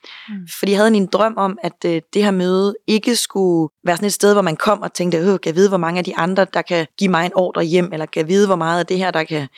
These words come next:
Speaker 2: der kan give mig noget personligt," men det hele skulle handle om, "Hvad kan jeg gøre for dig?" Og, og det,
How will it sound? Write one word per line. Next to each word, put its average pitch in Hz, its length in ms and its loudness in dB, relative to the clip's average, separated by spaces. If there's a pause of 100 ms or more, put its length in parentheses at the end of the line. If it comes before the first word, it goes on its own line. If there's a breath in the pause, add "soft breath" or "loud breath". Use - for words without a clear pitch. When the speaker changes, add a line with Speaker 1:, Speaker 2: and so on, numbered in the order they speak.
(220 loud breath)
Speaker 2:
der - 60 -4
kan - 180 -8
give 208 120 2
mig 180 140 2
noget 165 160 -4
personligt," 170 440 -4
men 165 180 -6
det 165 120 -6
hele 196 140 -4
skulle 180 180 -4
handle 170 220 0
om, 156 160 -4
"Hvad 165 100 -4
kan - 60 -8
jeg 175 80 -6
gøre 165 140 0
for - 100 -12
dig?" 160 220 -6 (180)
Og, - 80 0 (120)
og - 180 -4
det, 226 420 4